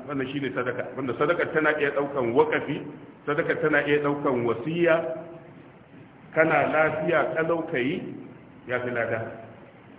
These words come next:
Ibn Hajar a cikin sharhin hadisin sa game da wannan, a, a, a sharhin, a, Sahih Bukhari game da wannan hadisi, ina Fathul Bari, mujallad na biyar, shafin ɗari uku da saba'in da hudu.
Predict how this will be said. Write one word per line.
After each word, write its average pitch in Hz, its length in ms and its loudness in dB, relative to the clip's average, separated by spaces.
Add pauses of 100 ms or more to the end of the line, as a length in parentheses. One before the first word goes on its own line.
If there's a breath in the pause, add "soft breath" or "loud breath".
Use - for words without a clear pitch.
(260)
Ibn 160 220 -2
Hajar 139 260 2
a 117 80 0 (120)
cikin 143 180 -6
sharhin 139 260 -4
hadisin 131 400 -6
sa 127 80 -8
game 117 200 -2
da 123 60 0
wannan, 120 500 0
a, 107 100 2
a, 104 440 -4 (200)
a 107 60 -4 (180)
sharhin, 135 480 -6 (840)
a, 107 260 -2
Sahih 131 320 -4
Bukhari 131 400 -2
game 120 160 -2
da 117 120 -2
wannan 113 260 -2
hadisi, 110 340 -10 (240)
ina 104 380 -6
Fathul 120 340 -8
Bari, 139 300 0 (880)
mujallad 120 360 -4
na 120 60 0
biyar, 107 220 -4
shafin 120 340 -4
ɗari 107 220 -6
uku 113 100 -8
da 104 120 -8
saba'in 117 340 -4
da 101 60 -2
hudu. - 240 -10